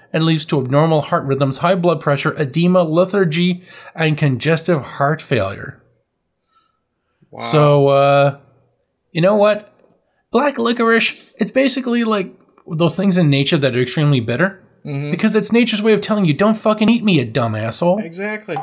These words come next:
Speaker 1: I taste like shit. That is your fucking warning.
Speaker 2: Mm. Nasty.
Speaker 1: It's like, it's like the candy that doesn't want to be eaten.
Speaker 2: Mm-hmm.
Speaker 1: So listen to it. Don't eat it.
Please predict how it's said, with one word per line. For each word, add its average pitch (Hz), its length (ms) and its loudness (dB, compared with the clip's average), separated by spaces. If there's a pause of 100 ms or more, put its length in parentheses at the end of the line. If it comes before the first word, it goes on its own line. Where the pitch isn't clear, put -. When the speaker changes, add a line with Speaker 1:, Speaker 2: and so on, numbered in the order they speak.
(1080)
Speaker 1:
I 185 140 0
taste 190 260 0
like 214 140 2
shit. - 380 0 (320)
That 214 280 -2
is 208 220 2
your 208 140 4
fucking 208 480 0
warning. 233 440 4 (480)
Speaker 2:
Mm. 139 360 -16 (500)
Nasty. 135 240 -8
Speaker 1:
It's 170 100 0
like, 190 140 0 (460)
it's 190 120 -2
like 180 140 0
the 170 60 -4
candy 190 480 0
that 165 240 0
doesn't 151 260 0
want 160 140 2
to 156 60 -2
be 175 100 2
eaten. 175 480 -4 (280)
Speaker 2:
Mm-hmm. 240 380 -10
Speaker 1:
So 190 180 -6
listen 240 340 4
to 185 160 2
it. - 100 -8 (320)
Don't 190 240 2
eat 220 140 4
it. 110 200 -2